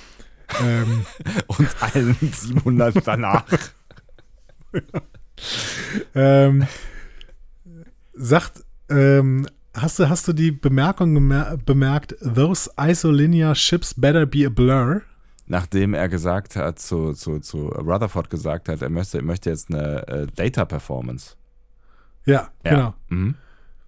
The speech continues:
Speaker 1: Hast du, hast du die Epi-, hast du die Episode noch im Kopf?
Speaker 2: Es gibt eine Episode, wo, ähm, also es gibt ja, es gibt ja mehrere Episoden, wo Data halt zeigt, wie geil er diese Chips in den Schränken, ähm,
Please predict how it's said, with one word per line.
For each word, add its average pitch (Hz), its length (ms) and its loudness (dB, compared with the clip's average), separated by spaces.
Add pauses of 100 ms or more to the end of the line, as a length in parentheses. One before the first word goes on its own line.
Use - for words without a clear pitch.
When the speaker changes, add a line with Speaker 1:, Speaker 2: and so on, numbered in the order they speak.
(540)
Speaker 1:
Hast 139 180 -2
du, 156 100 2
hast 143 180 0
du 156 40 2
die 147 240 4
Epi-, 147 340 0
hast 139 340 -2
du 156 60 2
die 147 80 2
Episode 160 680 2
noch 175 100 2
im 180 100 0
Kopf? - 300 -6 (540)
Speaker 2:
Es 90 120 -2
gibt - 180 -2
eine 98 240 0
Episode, 101 540 0
wo, 90 720 0
ähm, 76 580 -2
also 82 160 -4
es 80 80 -10
gibt 98 160 -4
ja, 95 80 2
es 73 120 -6
gibt - 140 -6
ja 80 60 -2
mehrere 90 300 2
Episoden, 85 440 -2
wo 78 60 0
Data 78 600 -2
halt 73 260 -8
zeigt, - 380 -6
wie 80 80 -4
geil 76 300 -4
er 71 220 -4
diese 71 360 -8
Chips - 320 -4
in 76 100 -6
den 73 300 -4
Schränken, 76 760 -4
ähm, 67 760 -4